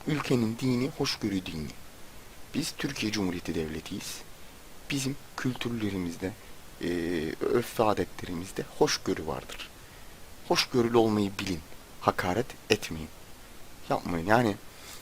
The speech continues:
e, ne, bir laftan <laughs> neler çıkarttım ama Ee, Batuhan, gerçekten çok teşekkür ederim sana tekrardan. Dediğim gibi çok tuhaf kanallar var. Ona göre şey yapın arkadaşlar. Kendinize göre olan kanalları bulun. Kafidir.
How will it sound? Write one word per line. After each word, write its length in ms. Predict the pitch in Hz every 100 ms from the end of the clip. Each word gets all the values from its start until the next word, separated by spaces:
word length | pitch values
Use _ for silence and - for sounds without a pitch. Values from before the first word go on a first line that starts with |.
| - -
e, 220 | 90 92
ne, 200 | 117 117
bir 140 | 131 143
laftan 360 | 131 - 123
<laughs> 0 |
neler 260 | 117 123 135
çıkarttım 520 | - - - - 113
ama 220 | 123 104 - - - - -
Ee, 200 | 87 90
Batuhan, 460 | 113 - 117 117 - - - - 82 90 - -
gerçekten 340 | 98 104 92
çok 220 | 92 98
teşekkür 340 | - 92 - 87
ederim 260 | 85 85
sana 220 | - 95
tekrardan. 580 | - - 85 - 85 - - - - - -
Dediğim 320 | 131 104 92
gibi 240 | 92 120 151 - - -
çok 240 | - -
tuhaf 280 | - 156 -
kanallar 460 | 113 92 85 87
var. 260 | 98 123 - - - - -
Ona 200 | - 208
göre 220 | 190 98
şey 200 | 90 -
yapın 240 | 87 - 90 - -
arkadaşlar. 560 | 101 90 92 95 - 160 - - - -
Kendinize 500 | 190 165 147 127 123
göre 320 | 120 104 92 -
olan 180 | 131
kanalları 420 | 117 123 120 95 98 -
bulun. 220 | 147 139 139 - - -
Kafidir. 580 | 131 87 - - -